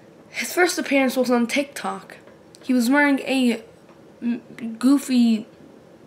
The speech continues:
looking ass costume, creepypasta hybrid crap. And he had a friend, right? I, I believe, I believe they were, I believe the friend was a furry. I don't know for sure. It's really weird, but not that they're furries. It's just as weird what he's been doing anyway.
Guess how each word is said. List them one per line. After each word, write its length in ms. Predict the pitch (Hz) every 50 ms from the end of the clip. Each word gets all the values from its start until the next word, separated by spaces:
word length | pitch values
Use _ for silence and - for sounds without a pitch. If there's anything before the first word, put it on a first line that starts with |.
| -
looking 580 | - 220 240 233 - 247 226 220 220 202 196 - - -
ass 520 | - 220 214 208 202 196 - - - - - _ - - - - - - - - - -
costume, 760 | - - 226 214 214 208 - - 202 196 185 180 190 185 - - - - - - - - - - - -
creepypasta 920 | - - - 220 214 208 208 208 - 202 202 196 196 - - - 185 180
hybrid 840 | 180 190 185 185 185 185 190 - - 185 180 175 170 170 202 - -
crap. 440 | - - 180 175 175 175 - - - - - - - - - - - - - - - - - - - - - - -
And 120 | 254 269
he 100 | 285 277
had 100 | 277 262
a 60 | 262 254
friend, 400 | 262 - 247 196 185 185 185 196
right? 240 | 196 202 208 220
I, 180 | 226 208 214 208 208
I 80 | - 208
believe, 320 | 208 208 233 240 247 -
I 80 | - 208
believe 320 | 208 214 220 240 247 226
they 80 | 226 220
were, 160 | 208 208 - - -
I 80 | - 196
believe 340 | 214 - 226 247 269 240 220
the 40 | 226
friend 320 | - - 240 240 240 220
was 160 | 196 180 180
a 60 | 185
furry. 240 | - - 185 185 185
I 100 | 190 196
don't 140 | 196 196 -
know 160 | 202 196 190
for 300 | 185 - - - - 190
sure. 240 | - - - 196 190
It's 240 | - - - - -
really 260 | 190 196 196 190 190
weird, 400 | 185 185 190 - - - - -
but 220 | 202 190 - - - - - - -
not 260 | 220 247 262 262 -
that 220 | - 233 214 - - - -
they're 240 | - 190 202 196 185
furries. 500 | - - - 214 220 190 190 190 190 190
It's 120 | 180 -
just 180 | - 196 - 196
as 140 | 190 185
weird 240 | 185 190 190 190 185
what 100 | 185 175
he's 180 | 175 185 180 180
been 160 | 180 175 175
doing 300 | 185 185 185 180 185 190
anyway. 440 | 190 190 190 190 185 180 185 190